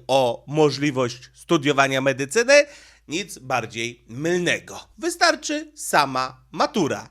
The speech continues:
Jakakolwiek, na jakimkolwiek poziomie, sześć i pół tysiąca dolarów.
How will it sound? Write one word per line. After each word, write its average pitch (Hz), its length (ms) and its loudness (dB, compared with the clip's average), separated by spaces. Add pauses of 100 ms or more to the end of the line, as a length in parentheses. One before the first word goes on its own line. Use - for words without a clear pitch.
(120)
Jakakolwiek, 180 920 -2
na 170 240 2
jakimkolwiek 202 720 -2 (380)
poziomie, 311 640 0
sześć - 320 -2
i 220 80 -10
pół 175 200 -2
tysiąca 131 680 -6
dolarów. 127 760 -2